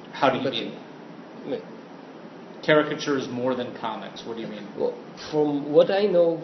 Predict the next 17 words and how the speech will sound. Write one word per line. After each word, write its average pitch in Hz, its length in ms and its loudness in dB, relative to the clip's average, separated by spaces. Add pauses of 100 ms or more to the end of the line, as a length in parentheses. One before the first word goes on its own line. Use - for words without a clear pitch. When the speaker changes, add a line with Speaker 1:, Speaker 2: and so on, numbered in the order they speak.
(160)
Speaker 2:
from 120 260 0
the, 107 400 2 (800)
from 127 220 -2
the 113 360 0 (440)
cartoons 143 560 0
of, 139 100 -2 (240)
uh, 113 380 0 (520)
of - 60 -12 (240)
German, 147 460 4 (100)
um, 127 840 2
Der 127 200 4
Stürmer 151 560 2
or 120 340 2 (140)
things 139 220 -4
like 131 200 0
that, 90 180 0 (440)
it, - 160 -4